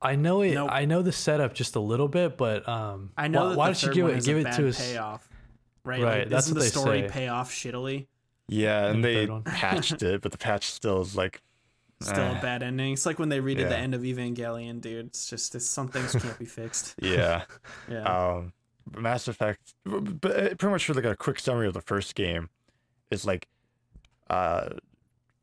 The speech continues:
Speaker 3: this guy who's kinda like a mentor ends up betraying you because he's working for the Reapers, which is, like, this mysterious bad guy no one knows anything about.
Speaker 2: Mm.
Speaker 1: Yeah.
Speaker 3: And you just kind of try and figure out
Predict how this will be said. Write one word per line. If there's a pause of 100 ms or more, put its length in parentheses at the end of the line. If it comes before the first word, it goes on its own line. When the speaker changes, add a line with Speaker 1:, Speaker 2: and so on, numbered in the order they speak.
(600)
Speaker 3:
this
guy
who's
kinda
like
a
mentor
ends
up
betraying
you
because
he's
working
for
the
Reapers, (180)
which
is,
like,
this (140)
mysterious
bad
guy
no
one
knows (100)
anything
about. (300)
Speaker 2:
Mm.
Speaker 1:
Yeah. (180)
Speaker 3:
And (720)
you
just
kind
of
try
and
figure
out